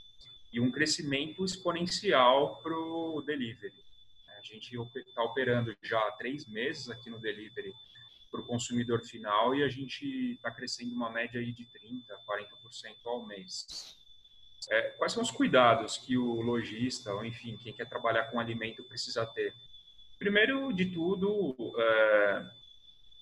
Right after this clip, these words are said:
a gente tá falando de um bem que ele é perecível, né? Então,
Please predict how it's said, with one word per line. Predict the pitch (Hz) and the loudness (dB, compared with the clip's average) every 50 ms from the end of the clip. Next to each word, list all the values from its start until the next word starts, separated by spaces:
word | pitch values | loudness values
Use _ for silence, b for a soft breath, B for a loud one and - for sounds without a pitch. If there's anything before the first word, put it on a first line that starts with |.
| - - - | -12 -8 -6
a | 123 | -4
gente | - 135 135 - | -4 -2 -4 -2
tá | - 151 | -2 -2
falando | 156 - 151 156 160 165 | 0 0 0 2 0 -2
de | 156 143 131 156 | -2 -4 -4 -4
um | 160 160 160 156 151 127 | -4 -4 -4 -8 -10 -8
bem | 120 - 120 131 147 151 | -4 -4 -4 -4 -4 -8
que | - - | -10 -10
ele | 156 151 156 | -6 -4 0
é | 151 143 139 | 0 0 0
perecível, | - - 143 143 151 147 - - - - - - - - - 131 - - - - _ _ _ _ - - | -2 -4 -4 -4 -4 -6 -6 -8 -8 -10 -12 -14 -14 -16 -18 -18 -18 -20 -20 -20 _ _ _ _ -20 -20
né? | - - - - - - - - - - - - - | -20 -20 -20 -20 -20 -20 -20 -20 -20 -20 -20 -20 -20
Então, | 98 92 - 110 107 120 131 127 | -18 -10 -6 -4 -4 -4 -4 -6